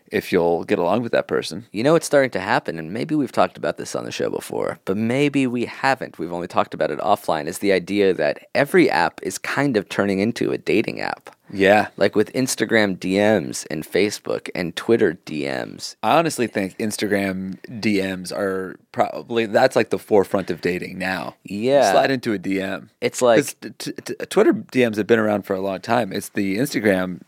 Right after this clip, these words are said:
Speaker 2: Yeah.
Speaker 1: D Ms. You can really, like, find Total-,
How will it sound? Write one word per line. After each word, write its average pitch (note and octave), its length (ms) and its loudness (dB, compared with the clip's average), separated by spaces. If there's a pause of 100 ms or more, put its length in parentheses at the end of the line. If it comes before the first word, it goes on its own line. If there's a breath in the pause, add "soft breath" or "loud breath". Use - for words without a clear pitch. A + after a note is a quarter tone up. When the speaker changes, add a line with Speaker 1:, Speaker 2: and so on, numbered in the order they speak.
Speaker 2:
Yeah. A#2+ 420 0
Speaker 1:
D F2 60 -2
Ms. - 160 -10
You A#2 120 -4
can F3 120 0
really, D#3 260 4
like, G#2 180 0
find B2 400 0 (1000 soft breath)
Total-, C3 300 0